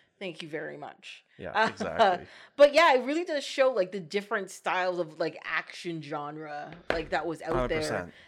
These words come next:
Speaker 1: And, like, even, like, the visual style of, like, fight sequences and stuff. Because in the Bond movies, especially, like, the Pierce Brosnan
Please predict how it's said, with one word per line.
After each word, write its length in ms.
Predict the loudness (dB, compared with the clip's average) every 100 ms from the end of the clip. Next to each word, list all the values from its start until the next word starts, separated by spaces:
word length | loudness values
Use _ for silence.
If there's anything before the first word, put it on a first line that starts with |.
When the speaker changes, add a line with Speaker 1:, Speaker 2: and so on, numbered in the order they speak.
| _
Speaker 1:
And, 140 | -4 0
like, 200 | 0 -2
even, 180 | -4 -4
like, 140 | -2
the 80 | -2
visual 560 | 0 0 0 -2 -4 -4
style 440 | -6 -2 0 0
of, 100 | 0
like, 260 | -2 -6 -12
fight 380 | -12 -12 -12
sequences 540 | -16 -12 -10 -8 -8 -8
and 120 | -6
stuff. 200 | -4 -6
Because 280 | -6 -4 -4 -6 -18 -16 -6
in 120 | -2 0
the 100 | 0
Bond 300 | 2 2 0
movies, 640 | -2 -2 -4 -4 -6 -10 -8
especially, 600 | -8 -8 -6 -6 -6 -2
like, 140 | -2 -2
the 60 | -6
Pierce 360 | -8 -8 -8
Brosnan 760 | -8 -2 0 0 -2 -8 -8 -10